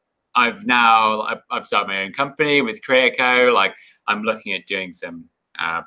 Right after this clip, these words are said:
produ-, more production stuff this coming year. And I was like, if I'm that much of an idiot that I delete files off my camera,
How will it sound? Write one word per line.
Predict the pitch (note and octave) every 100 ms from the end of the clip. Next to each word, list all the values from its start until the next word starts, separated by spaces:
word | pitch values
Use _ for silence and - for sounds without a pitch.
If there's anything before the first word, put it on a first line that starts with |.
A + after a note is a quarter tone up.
| -
produ-, | A#2 C3 B2+
more | B2 A2+
production | A2+ D3 D#3+ - C#3
stuff | - D#3+ E3 - A#2+
this | A2+
coming | - A#2 A2+
year. | B2+ F#3 G3+ _ _ - _ _ -
And | C#3 C3+
I |
was | C3+ C3+
like, | C#3 C3 - _ _
if | A#2+ -
I'm | F3+ F#3 D3+
that | D#3+ D3+
much | D3+ D3+
of |
an | C3 -
idiot | C#3 D3+ G#3 - -
that | A#2
I | B2
delete | B2 B2+ B2 C3+ - - - _ _ - -
files | C#3+ A#2 A2+ B2+ - C3+
off | B2+ -
my | B2+ A#2 G#2+
camera, | - C#3 G#2 F#2 G2